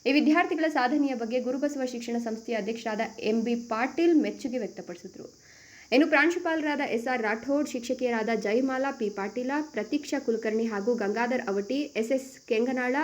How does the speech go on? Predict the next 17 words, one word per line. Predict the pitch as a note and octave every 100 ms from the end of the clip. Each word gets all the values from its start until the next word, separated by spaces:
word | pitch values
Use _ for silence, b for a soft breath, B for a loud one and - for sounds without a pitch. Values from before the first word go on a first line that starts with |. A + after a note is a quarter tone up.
| D#4+ -
ಆರ್ | G#3
ಎಂ | G#3+ G#3+
ಮಿರ್ಜಿ, | A3 A3+ D4 F4 F4+ - - G3+
ಗೋಪಾಲ | C4 C#4+ D#4+ D4+
ಬನಸೋಡೆ | A#3 A#3 A#3+ A3+ B3
ಸೇರಿದಂತೆ | B3 G#3 G3+ G3+ G#3+ A#3
ಅನೇಕರು | A#3 A3 B3 A#3 G#3+
ಉಪಸ್ಥಿತರಿದ್ದರು. | G3+ F#3+ F#3+ G3 C#4+ G3+ - - - b b b -
ಸಚಿನ್ | C#4+ D#4+ F#4
ಇಂಡಿ, | F4 D#4+ G#3+ A#3 - -
ಎನ್ | A#3+ D4+ E4
ಕೆ |
ಎಸ್ | D#4+ D4+ D4+ - -
ಟಿ | G#3+
ವಿ | F#3+ F#3+
ಫೋರ್, | - A3+ D#4 - - - F3+
ವಿಜಯಪುರ. | B3+ A#3 A3+ G3 - F#3